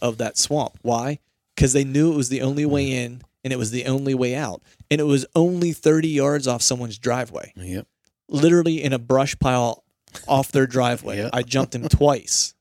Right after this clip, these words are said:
Speaker 2: Yeah.
Speaker 1: out of there, right? Which is probably the big one, and, and
Speaker 2: Yeah, of
Speaker 1: unfortunately
Speaker 2: course,
Speaker 1: for me,
Speaker 2: yeah.
Speaker 1: right? 'Cause if I were the big one, if I,
Speaker 2: Yeah.
Speaker 1: 'cause if you think about it like a deer, right? And you say, "If I don't wanna get killed in here, where would I bed?"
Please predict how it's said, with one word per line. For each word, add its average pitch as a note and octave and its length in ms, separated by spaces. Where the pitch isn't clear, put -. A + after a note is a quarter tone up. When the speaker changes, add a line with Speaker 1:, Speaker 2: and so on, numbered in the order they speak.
Speaker 2:
Yeah. B2 200
Speaker 1:
out B2 160
of A2+ 80
there, G#2+ 180
right? A#2+ 180
Which C#3 200
is C#3 100
probably B3 240
the F3+ 100
big B2+ 220
one, A2+ 160
and, A#2+ 200
and - 60
Speaker 2:
Yeah, D#3 80
of C3+ 60
Speaker 1:
unfortunately B2+ 440
Speaker 2:
course, - 60
Speaker 1:
for B2+ 120
me, C#3+ 180
Speaker 2:
yeah. B2+ 60
Speaker 1:
right? B2+ 240
'Cause C3+ 160
if D3 160
I D#3 120
were F#3 120
the C3 100
big E3+ 220
one, A#2 220
if A#2+ 120
I, C#3+ 80
Speaker 2:
Yeah. - 80
Speaker 1:
'cause D3+ 220
if - 100
you G#3+ 80
think B3+ 220
about F3 180
it D3+ 60
like D#3 120
a C3 60
deer, B2 400
right? B2+ 240
And B2+ 120
you D3 100
say, B2+ 320
"If - 120
I C#3+ 120
don't G3 180
wanna F3 180
get C#3+ 200
killed D#3+ 260
in A2 140
here, F2+ 280
where B2+ 240
would D3 140
I A#2+ 120
bed?" A2+ 280